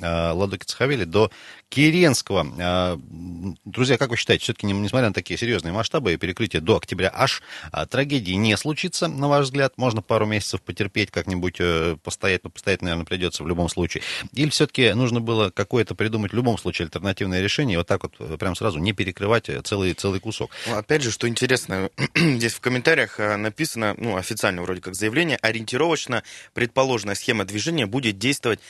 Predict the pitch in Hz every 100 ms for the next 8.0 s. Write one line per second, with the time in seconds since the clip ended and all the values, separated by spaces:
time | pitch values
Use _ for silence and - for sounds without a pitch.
0 | - 107 113 - 107 - 127 117 - 117
1 | 117 92 - - - 101 120 101 - 95
2 | 90 95 101 110 101 95 - 117 95 95
3 | 101 101 139 165 147 - 95 - 95 -
4 | - 90 85 - - - _ 95 98 -
5 | - 110 131 139 131 98 - - - 101
6 | 95 90 - - 104 - 104 98 92 -
7 | 98 110 92 117 117 - 92 98 98 87